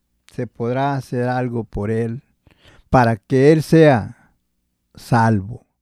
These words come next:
para que él disfrute de la vida eterna, para que él no esté en tormento, sino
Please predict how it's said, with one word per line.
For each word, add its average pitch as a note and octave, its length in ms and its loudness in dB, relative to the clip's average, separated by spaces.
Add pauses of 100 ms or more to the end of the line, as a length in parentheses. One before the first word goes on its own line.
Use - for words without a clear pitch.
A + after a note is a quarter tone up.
(120)
para C3 240 -6
que D3+ 500 -8
él E3+ 160 -8
disfrute D3 800 -6 (440)
de A#2 180 6
la A2+ 180 4
vida B2+ 600 2 (140)
eterna, G#2+ 880 -2 (160)
para A#2+ 300 2
que D#3+ 580 6
él D#3+ 220 2
no C#3+ 180 4
esté C#3+ 760 4
en A#2+ 140 0
tormento, C3 1040 0 (520)
sino B2 420 2